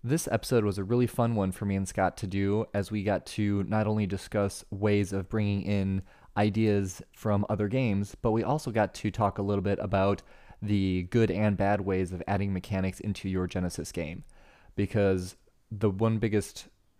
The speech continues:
draw of Genesis is that it is a generic game engine, not a full,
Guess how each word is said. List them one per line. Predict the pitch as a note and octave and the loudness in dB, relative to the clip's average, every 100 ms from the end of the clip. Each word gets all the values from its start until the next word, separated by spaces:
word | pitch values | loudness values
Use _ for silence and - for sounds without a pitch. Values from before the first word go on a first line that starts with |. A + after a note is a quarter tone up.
| _ A2+ | _ -10
draw | G#2 A2+ B2 G2+ F#2 | -2 2 4 4 2
of | G2+ F2 | 0 0
Genesis | G2 F#2 - G2 G2 - | 0 0 -2 -6 -6 -6
is | - F#2+ | -6 -2
that | G2 F2+ | 0 2
it | G2+ F#2+ | 2 2
is | G2 E2+ | 0 0
a | G2+ F#2+ | 0 0
generic | G2 F#2+ F#2+ G2+ - G#2 | 0 0 2 0 -4 -2
game | G2+ F2+ - | 0 0 0
engine, | F#2+ G#2+ C3+ D#3 D#3+ | 0 2 0 -2 -2
not | G#2+ G2 - | 0 0 -2
a | |
full, | F#2 - G2 F#2 F#2 | -6 -2 -2 0 -2